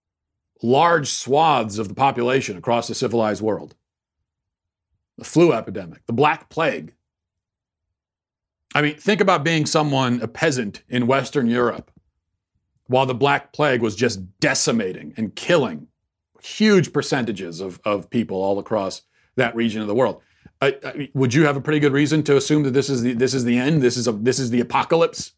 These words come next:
Yeah, but it wasn't. Black Plague came,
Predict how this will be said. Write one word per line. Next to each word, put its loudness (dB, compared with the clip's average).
Yeah, 2
but 2
it 4
wasn't. -4
Black -2
Plague -2
came, 2